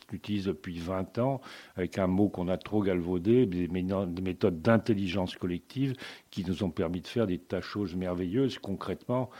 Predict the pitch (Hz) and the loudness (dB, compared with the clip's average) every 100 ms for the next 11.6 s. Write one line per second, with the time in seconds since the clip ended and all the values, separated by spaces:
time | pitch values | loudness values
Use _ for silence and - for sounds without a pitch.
0 | - - - 87 - 87 82 - 104 110 | -18 -14 -10 -6 -2 0 0 -2 2 4
1 | 104 92 87 85 80 87 - 98 110 92 | 4 2 2 0 -2 -4 -4 -2 -2 -2
2 | - - - - 95 92 87 90 90 87 | -8 -20 -20 -16 -10 -6 -4 -4 -6 -6
3 | - - 107 120 113 92 82 98 101 101 | -6 0 4 6 6 4 2 -4 -6 -6
4 | 98 82 85 82 80 - 123 139 120 87 | -8 -10 -8 -8 -8 -2 0 0 -2 -6
5 | - 87 82 80 - 80 101 143 131 - | -10 -8 -6 -8 -10 -6 -2 -2 -2 -10
6 | - - - - 95 92 90 87 82 80 | -20 -20 -12 -8 -6 -6 -6 -8 -10 -12
7 | - 87 - 92 - - 101 107 92 85 | -12 -12 -10 -10 -8 -4 -2 -2 -2 -2
8 | 92 98 - 90 82 95 92 98 107 104 | -2 -4 -4 -8 -2 0 0 4 4 4
9 | 90 85 87 - 80 - 98 90 - 87 | 2 0 -4 -6 -8 -4 -2 -2 -4 -6
10 | 85 - 87 85 120 104 85 80 - 95 | -6 -6 -6 -2 -2 0 -2 -6 -4 -4
11 | 82 85 80 82 110 | -2 -4 -4 -2 0